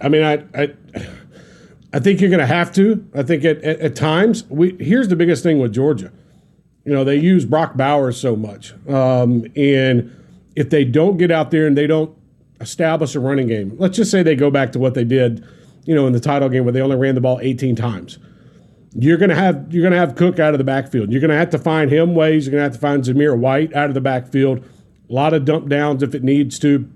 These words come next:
A lot of openings in the middle of the field. Uh, you know, i-, if, if I am, you know, whatever, not an offensive coordinator, but if I'm, you know, this offense tonight, I would attack Henry Toa Toa across the middle of the field.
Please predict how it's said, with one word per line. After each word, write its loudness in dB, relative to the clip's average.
A -8
lot 0
of -4
openings 2
in 0
the 2
middle 2
of -4
the -2
field. 0
Uh, -2
you -2
know, 0
i-, -4
if, -2
if -2
I 2
am, 2
you -14
know, -10
whatever, -2
not -2
an 0
offensive 0
coordinator, 0
but 2
if 0
I'm, -2
you -2
know, -2
this 0
offense 2
tonight, 2
I -2
would 0
attack -4
Henry 0
Toa 0
Toa 0
across -4
the -2
middle 0
of -6
the -4
field. 0